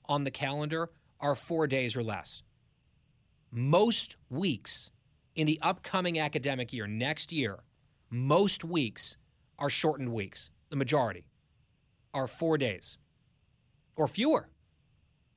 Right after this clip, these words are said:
which blows my mind. I remember as a kid looking forward to those long weekends, those occasional, very occasional weeks where you had a Friday off or a Monday off for some reason.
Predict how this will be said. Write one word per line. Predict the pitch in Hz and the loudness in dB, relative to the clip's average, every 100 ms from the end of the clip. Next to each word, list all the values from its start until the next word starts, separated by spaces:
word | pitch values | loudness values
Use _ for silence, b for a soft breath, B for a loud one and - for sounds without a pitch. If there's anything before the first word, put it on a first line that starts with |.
| _ _ _ _ - | _ _ _ _ 0
which | 180 180 - | 2 2 -2
blows | 151 214 240 | 0 2 2
my | 202 180 | 0 0
mind. | 196 190 | 0 0
I | 170 | 0
remember | 254 262 208 | 0 2 2
as | 151 | 0
a | |
kid | 143 - 180 | -4 -4 -2
looking | 170 160 147 | -2 -2 -4
forward | 127 143 156 165 | -4 -4 -2 -2
to | |
those | 156 147 123 | -4 -4 -2
long | 131 135 | -2 -2
weekends, | 131 123 143 156 147 | -4 -4 -4 -6 -6
those | 131 123 | -4 -4
occasional, | - - - 170 160 147 98 - b b b | -6 -8 -2 0 0 -2 -4 -10 b b b
very | 123 165 202 | 2 6 6
occasional | 180 - 165 156 147 | 4 0 -4 -2 -4
weeks | 127 139 139 | -2 -4 -4
where | 139 | -4
you | 127 | -2
had | 123 113 | -2 -4
a | |
Friday | - 151 143 143 | -4 -2 0 0
off | 135 135 131 | 0 -2 -2
or | 117 | -6
a | |
Monday | 107 127 139 131 | -4 -2 0 0
off | 127 127 | 0 -2
for | 131 | -4
some | 117 135 120 | -4 -4 -2
reason. | 123 123 147 | -4 -2 -4